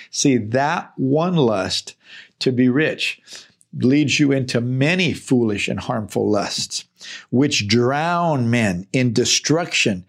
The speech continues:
and perdition. Do you remember Judas was called the son of perdition? "Which drown men," drown them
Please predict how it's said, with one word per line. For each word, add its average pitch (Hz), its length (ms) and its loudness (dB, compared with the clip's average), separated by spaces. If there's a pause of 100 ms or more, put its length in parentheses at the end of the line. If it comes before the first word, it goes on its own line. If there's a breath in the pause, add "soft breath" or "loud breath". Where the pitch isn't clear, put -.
(280 loud breath)
and 131 260 0
perdition. 127 640 0
Do 98 80 -4
you 113 60 0
remember 135 320 0
Judas 127 480 0
was 131 140 0
called 160 260 -4
the 147 80 0
son 139 280 0
of 131 120 -4
perdition? 143 460 -2 (500 loud breath)
"Which 131 340 0
drown 147 600 0
men," 120 180 -2
drown 131 540 0
them 98 260 -2